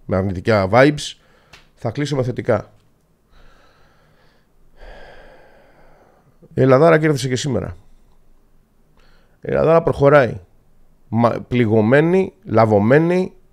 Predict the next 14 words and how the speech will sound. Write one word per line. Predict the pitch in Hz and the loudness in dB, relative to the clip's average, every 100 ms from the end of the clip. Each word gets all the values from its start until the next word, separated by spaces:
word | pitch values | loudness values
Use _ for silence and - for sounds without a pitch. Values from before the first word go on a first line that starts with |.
| _ _ _ _ _ _ | _ _ _ _ _ _
κόντρα | 151 170 143 123 | 4 4 6 2
με | 113 | 2
τη | 92 104 107 | -2 -10 -8
διαιτη-, | 110 98 110 | -6 -8 -10
με | 107 | -10
τη | 104 | -10
διαιτησία | 107 92 165 123 | -10 -6 0 0
κόντρα, | - 147 165 180 185 - _ _ _ _ _ _ | 0 0 2 2 0 -8 _ _ _ _ _ _
με | 120 120 | -6 -4
τη | 110 | -4
τύχη | 156 156 | -6 -6
της | - | -10
κόντρα, | - 156 156 175 147 - - _ _ _ _ _ _ _ - _ _ _ - | 2 4 6 4 2 -2 -12 _ _ _ _ _ _ _ -20 _ _ _ -2
αλλά | 135 139 185 190 202 | 2 4 4 2 -2